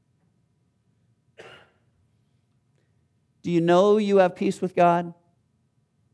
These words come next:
Do you realize that that's, uh, one of the main truths? One of the r-,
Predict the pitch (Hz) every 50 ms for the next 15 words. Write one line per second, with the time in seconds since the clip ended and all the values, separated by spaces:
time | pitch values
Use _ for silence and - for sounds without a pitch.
0 | _ _ _ _ _ _ _ _ _ _ _ _ _ _ _ _ _ _ _ _
1 | _ _ _ _ _ _ _ _ _ _ - 180 214 214 196 180 208 220 220 202
2 | 180 160 147 139 127 - 143 - - 165 160 160 - - - 139 135 139 160 160
3 | 156 147 143 135 139 151 165 175 175 175 170 160 147 - - - 165 156 143 123
4 | 117 - - - - - _ _ _ _ _ _ _ _ _ _ _ _ _ _
5 | _ _ _ _ _ _ _ _ _ _ _ _ _ _ _ _ _ _ _ _
6 | _ _ _ _ _ _ _ _ _ _ _ _ _ _ - - 233 240 208 185
7 | 170 160 151 147 151 147 113